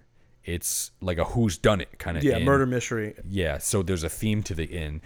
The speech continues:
Speaker 1: And she's like, "But, I mean, the scenarios we go through aren't gonna be as extreme. Then why the fuck would you practice that?"
Speaker 2: Yeah.
Speaker 1: And she's like, "But Kit and Rob, you guys did great. You, you figured everything out. You, like, took in all the clues." And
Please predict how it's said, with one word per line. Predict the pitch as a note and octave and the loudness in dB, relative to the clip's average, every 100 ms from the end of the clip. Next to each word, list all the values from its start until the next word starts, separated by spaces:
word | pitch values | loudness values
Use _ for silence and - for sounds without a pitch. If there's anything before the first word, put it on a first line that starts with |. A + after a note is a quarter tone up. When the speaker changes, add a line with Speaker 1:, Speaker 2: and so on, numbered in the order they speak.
| - | -8
Speaker 1:
And | G#2+ | -4
she's | G2+ C3 | 0 2
like, | G2+ | 4
"But, | - G3 - - | 6 6 4 0
I | E3 | 2
mean, | E3 D3 C3+ | 4 2 0
the | - | 0
scenarios | - F#3+ F#3 C#3+ | 2 4 6 6
we | C3+ | 6
go | G3+ G#3+ | 6 6
through | C3+ | 6
aren't | A#2 A#2+ | 6 6
gonna | A#2+ | 4
be | A2 G#2 | 4 4
as | E2 | 2
extreme. | E2 - E3 C3+ F2 F2+ - | -2 -2 0 0 0 -4 -2
Then | B2+ | 2
why | |
the | E4 | 2
fuck | - B3+ A#3 - | 4 6 6 6
would | A#3 | 2
you | G#3 | 4
practice | - G#3 - F#3 - | 4 2 2 -2 2
that?" | F3 C3 E2 - - - | 4 4 0 -4 -20 -10
Speaker 2:
Yeah. | A#2+ F#2+ F#2+ - - | -8 -6 -10 -12 0
Speaker 1:
And | C#3 | 2
she's | E3+ | 4
like, | C#3+ | 4
"But | C#3+ A#2 - | 4 0 2
Kit | G#3+ F#3 - - | 0 0 -6 -6
and | F#2 | 0
Rob, | C#3+ E3+ | 2 4
you | E3 | 2
guys | F3 D#3+ | 0 -2
did | A2 A2+ | -6 2
great. | A#3 A3 A#2 | 4 4 2
You, | D#3+ - - | 2 0 0
you | C#3 | 0
figured | - G3 E3 | 2 4 6
everything | G3 F#3+ G#3 | 4 2 0
out. | A3 A#2 | 0 2
You, | C3 B2+ G#2 C3+ - | 2 0 -4 -6 -4
like, | A#2 G2+ - - - - | -4 -4 -10 -20 -20 -2
took | - G#3 | 2 4
in | F#3 | 6
all | F#3 | 6
the | F3+ | 6
clues." | - E3 G3+ A3+ G#3 | 4 4 6 4 2
And | B2 | 0